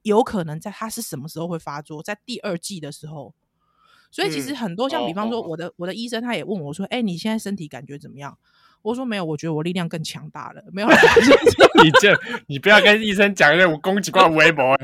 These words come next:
Speaker 2: <laughs> 你只说：“我最近感觉自己可以脑，可以被，给人家脑控。”
Speaker 1: 医生，你知道我刚才知道你在想什么。
Speaker 2: <laughs> 哎，你这次有没有就跟，你就这样跟医生说？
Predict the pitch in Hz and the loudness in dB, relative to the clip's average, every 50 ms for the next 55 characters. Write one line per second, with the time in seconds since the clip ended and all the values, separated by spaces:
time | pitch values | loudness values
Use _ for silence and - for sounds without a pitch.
0 | - - - - - 339 247 208 - 359 - 523 587 571 - - - - - 202 | -2 -6 -4 2 4 4 4 4 0 2 4 4 4 4 4 4 6 6 6 6
1 | 208 - - - 269 220 208 185 - 233 233 214 - 160 147 156 175 - 220 196 | 6 6 4 4 4 4 4 4 6 6 6 6 6 6 6 6 4 4 6 4
2 | 165 147 170 165 160 156 151 147 131 135 143 170 - _ - 175 170 156 - 147 | 6 6 6 4 4 6 6 4 4 4 2 -2 -6 _ 0 2 2 2 2 2
3 | 135 135 - 147 131 151 160 160 160 127 117 117 - - 180 170 135 131 - - | 0 2 0 0 2 2 2 2 2 2 0 0 0 2 2 2 2 2 -4 -8
4 | 494 453 440 440 440 381 254 _ - 277 262 294 311 233 175 220 233 185 147 180 | -8 -8 -8 -8 -8 -10 -12 _ -12 -12 -10 -10 -12 -8 -6 -4 -4 -4 -6 -8
5 | 196 214 185 165 170 196 190 160 143 151 165 - 139 147 151 - 147 - - - | -6 -6 -6 -4 -2 -2 -2 -2 -2 -6 -6 -8 -8 -10 -8 -10 -10 -12 -12 -12
6 | - - - - 1077 - - - - - 480 587 453 - 494 605 - - - 605 | -10 -6 -4 -2 -2 2 2 2 6 8 8 6 8 6 4 2 2 6 4 4
7 | - - - 622 480 - 466 679 554 - - - 453 _ _ - - _ - 453 | 6 6 4 4 4 4 4 2 2 2 0 -4 -4 _ _ -14 -12 _ -8 -8
8 | - _ - 370 330 330 359 - 285 - - 156 170 156 147 190 208 220 190 - | -8 _ -14 -14 -10 -6 -4 -4 -4 0 2 2 2 2 2 2 2 2 2 0
9 | 208 208 190 180 160 156 180 190 190 190 180 180 185 170 165 165 - 202 165 131 | -4 -4 0 2 2 6 6 6 6 6 6 6 6 4 4 2 -2 -6 -4 0
10 | 165 180 185 196 185 175 185 180 175 175 175 - 175 165 165 - 165 156 151 | 0 2 4 4 2 4 4 2 2 0 -2 0 0 0 0 0 0 0 0